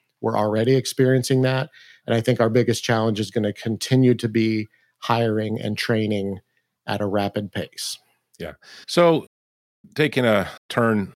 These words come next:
Speaker 2: back towards your growth, the eleven years, what are some of the things that you really learned and had to really adapt or change as you grew? And, uh, what are some of the things that you had to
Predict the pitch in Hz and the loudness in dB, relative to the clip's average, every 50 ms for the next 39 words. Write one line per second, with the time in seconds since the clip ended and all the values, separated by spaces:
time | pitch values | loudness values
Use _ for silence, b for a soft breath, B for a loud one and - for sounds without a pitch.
0 | _ _ _ _ _ _ _ _ _ _ _ - 113 110 113 - _ - - - | _ _ _ _ _ _ _ _ _ _ _ 0 0 0 0 -2 _ -8 -2 0
1 | 110 104 101 98 87 82 - - 95 90 85 78 - - 95 92 87 82 80 80 | 2 2 2 2 0 -4 -4 -2 -2 -2 -2 -6 -6 -2 0 2 2 2 0 -2
2 | - - 95 90 87 90 90 87 82 90 85 85 90 90 90 90 82 - - - | -4 -4 -4 -2 0 0 0 0 0 -2 -2 -2 -2 0 0 0 -2 -4 -6 -12
3 | _ _ _ _ _ - 120 156 196 214 190 - - 175 175 170 151 117 98 110 | _ _ _ _ _ -4 0 2 2 2 2 0 0 2 2 2 0 2 2 2
4 | 107 101 92 85 82 85 _ _ _ _ _ _ _ _ _ _ _ _ _ _ | 4 4 2 0 -2 -8 _ _ _ _ _ _ _ _ _ _ _ _ _ _
5 | _ _ _ _ _ - - - 123 123 123 120 120 110 - - 107 101 101 95 | _ _ _ _ _ -18 -4 0 0 2 2 2 0 -2 -2 0 2 2 2 2
6 | 92 - _ _ _ _ _ _ _ _ _ _ 117 120 120 113 113 123 123 113 | 0 -2 _ _ _ _ _ _ _ _ _ _ -4 -4 -2 0 2 2 4 4
7 | 113 107 101 95 - _ _ _ _ _ _ - 104 104 107 107 107 107 107 107 | 4 2 2 0 -4 _ _ _ _ _ _ -8 -4 0 2 2 4 4 2 2
8 | 104 104 92 - - 98 95 92 92 95 95 95 90 - 101 95 87 98 95 92 | 2 0 -2 -2 -2 -2 -2 -2 -2 -2 -2 -2 -2 -4 -6 -4 -2 -2 0 0
9 | 92 92 87 80 76 92 87 87 87 - - 95 80 - - - 95 95 92 90 | 0 0 0 0 0 2 2 2 0 -2 -4 -6 -6 -4 -4 -2 0 0 0 0
10 | 87 85 85 85 - - 95 92 85 - 90 85 76 78 87 90 90 90 92 92 | -2 -2 -4 -6 -4 -2 -2 -2 -2 -4 -6 -8 -6 -4 -2 0 0 0 0 -2
11 | 90 b b b b b b b b b - - 107 104 104 101 101 101 - - | -4 b b b b b b b b b -6 -2 0 0 0 0 -2 -2 -2 0
12 | 101 110 120 127 127 - - 127 123 120 101 104 - - - 113 110 107 104 101 | 0 2 2 2 0 -2 -2 -2 -2 -2 -2 -4 -6 -4 -2 -2 0 0 -2 -4
13 | 87 - 107 101 98 - 104 107 104 98 92 92 - 98 95 95 92 - - - | -2 -2 0 0 0 -2 -2 -2 -2 -4 -4 -4 -2 -2 -2 -2 -4 -8 -10 -8
14 | 107 101 98 98 98 95 90 | -6 -4 -4 -4 -4 -6 -8